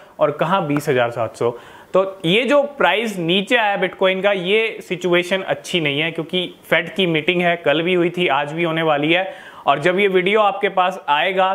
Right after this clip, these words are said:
तो हो सकता है ये meeting का result भी आ जाए। तो सब जो result आएगा वो हम आपको Telegram पे भी update कर देंगे, क्योंकि अगर यहाँ पे meeting के अंदर कुछ ऐसा होता है जो crypto market का reaction हमको और भी नीचे का देखने को, मतलब market के अंदर जो volatility है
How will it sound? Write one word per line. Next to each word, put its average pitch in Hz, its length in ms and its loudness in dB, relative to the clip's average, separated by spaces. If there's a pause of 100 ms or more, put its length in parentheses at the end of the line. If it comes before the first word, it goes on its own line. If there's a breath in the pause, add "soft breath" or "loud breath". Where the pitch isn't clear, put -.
(120)
तो 151 100 -8
हो 143 80 -10
सकता 180 280 -2
है 185 60 0
ये 180 60 0
meeting 175 360 -2
का 180 100 2
result 156 420 0
भी 143 200 0
आ 131 140 2
जाए। 117 140 -2
तो 117 100 -6
सब 185 280 -2
जो 220 100 4
result 196 400 2
आएगा 190 280 0
वो 202 100 0
हम 185 160 -2
आपको 180 240 -2
Telegram 170 600 2
पे 180 80 2
भी 180 80 2
update 160 280 0
कर 147 160 -2
देंगे, 143 320 -2 (560 loud breath)
क्योंकि 254 300 2
अगर 233 380 2 (220)
यहाँ 165 260 2
पे 220 140 0
meeting 202 460 -2
के 214 60 2
अंदर 202 220 0
कुछ 196 240 -4
ऐसा 165 380 0
होता 165 300 0
है 175 100 0
जो 175 100 -2
crypto 175 440 -2
market 190 380 0
का 190 100 0
reaction 170 440 -2
हमको 165 220 -6 (140)
और 156 200 2
भी 151 160 -4
नीचे 156 300 0
का 156 120 2
देखने 139 320 0
को, 165 100 -2
मतलब 185 300 0
market 196 400 -2
के 226 100 -2
अंदर 220 180 -2
जो 208 140 2
volatility 180 840 0
है 190 200 0